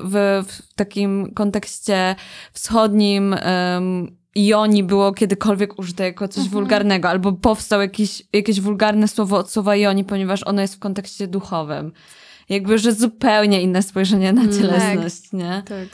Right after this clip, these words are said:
Speaker 3: tak.
Speaker 2: Tak.
Speaker 3: No.
Speaker 2: Chociaż mi się mega podoba takie odzyskiwanie słów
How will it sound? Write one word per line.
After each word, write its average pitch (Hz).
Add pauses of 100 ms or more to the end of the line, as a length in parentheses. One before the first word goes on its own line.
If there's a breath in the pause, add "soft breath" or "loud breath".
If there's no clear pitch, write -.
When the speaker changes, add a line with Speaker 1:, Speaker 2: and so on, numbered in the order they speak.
Speaker 3:
tak. 214
Speaker 2:
Tak. - (120)
Speaker 3:
No. 202 (1400 soft breath)
Speaker 2:
Chociaż 294
mi 254
się 247
mega 220
podoba 202
takie 202
odzyskiwanie 196
słów 196